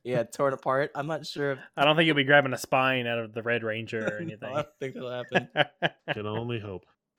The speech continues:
Speaker 2: Oh, question about Power Rangers. Like, can you get, you know, Megazords and stuff? Are you gonna have Megazord fighting, or is that
Speaker 3: Well, you can see their, like, their foot.
Speaker 2: <clears throat>
Speaker 3: Like,
Speaker 2: Yeah,
Speaker 3: just
Speaker 2: maybe.
Speaker 3: kicking around the character on the
Speaker 2: <laughs>
Speaker 3: screen.
Speaker 2: Stomp on 'em. Yeah. Oh, man.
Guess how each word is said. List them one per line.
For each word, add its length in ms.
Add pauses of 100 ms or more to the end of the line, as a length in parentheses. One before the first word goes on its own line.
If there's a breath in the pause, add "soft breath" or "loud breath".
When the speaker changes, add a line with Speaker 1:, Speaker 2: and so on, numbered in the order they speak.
(540 soft breath)
Speaker 2:
Oh, 300 (120)
question 260
about 260
Power 200
Rangers. 200
Like, 120
can 160
you 80
get, 200 (360)
you 120
know, 60
Megazords 680
and 100
stuff? 300
Are 40
you 60
gonna 160
have 80
Megazord 400
fighting, 340
or 60
is 80
that 220 (420)
Speaker 3:
Well, 80
you 60
can 80
see 120
their, 140
like, 140
their 100
foot. 280 (280)
Speaker 2:
<clears throat> 260
Speaker 3:
Like, 460
Speaker 2:
Yeah, 60
Speaker 3:
just 140
Speaker 2:
maybe. 120
Speaker 3:
kicking 180
around 180
the 80
character 380
on 80
the 80
Speaker 2:
<laughs> 40
Speaker 3:
screen. 280
Speaker 2:
Stomp 460
on 160
'em. 120 (500 soft breath)
Yeah. 240 (1120)
Oh, 280
man. 260